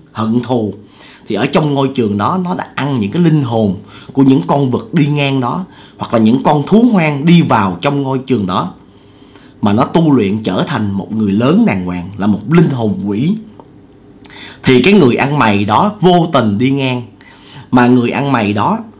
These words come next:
nói ra là một sự trùng hợp mà các bạn không thể tin được, mà bạn này kể cho Tân. Người ăn mày đó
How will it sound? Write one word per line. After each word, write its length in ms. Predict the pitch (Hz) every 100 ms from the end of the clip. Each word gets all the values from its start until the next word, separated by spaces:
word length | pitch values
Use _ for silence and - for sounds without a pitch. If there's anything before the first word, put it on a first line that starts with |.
| - - _ - -
nói 300 | 151 175 247
ra 200 | 180 151
là 80 | 123
một 120 | 95 -
sự 180 | 101
trùng 300 | 107 139 110
hợp 220 | 101 95 -
mà 60 | -
các 100 | 135
bạn 160 | 92
không 220 | - 156
thể 140 | 123 123
tin 260 | 156 139
được, 260 | 117 98 - - - -
mà 80 | 98
bạn 260 | 98 101
này 100 | 110
kể 280 | 92 80 92
cho 80 | 165
Tân. 300 | 165 127 123 - - - -
Người 200 | 131 127
ăn 260 | 143 165
mày 220 | 139 120 120
đó 320 | 127 202